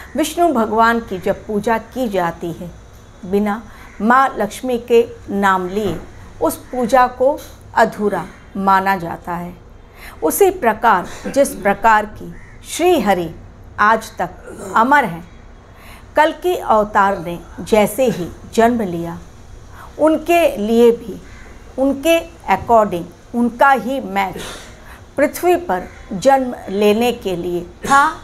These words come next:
तैयार। माँ पद्मावती जो कौमुदी और बृहद्रथ की राजकुमारी यानी बेटी, सिंहल द्वीप की राजकुमारी माँ लक्ष्मी की अवतार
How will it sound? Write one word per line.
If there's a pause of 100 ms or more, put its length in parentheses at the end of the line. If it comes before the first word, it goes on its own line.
(120)
तैयार। (1200)
माँ
पद्मावती (460)
जो (720)
कौमुदी (240)
और (120)
बृहद्रथ (100)
की (680)
राजकुमारी (140)
यानी (120)
बेटी, (960)
सिंहल (160)
द्वीप
की
राजकुमारी (920)
माँ
लक्ष्मी
की
अवतार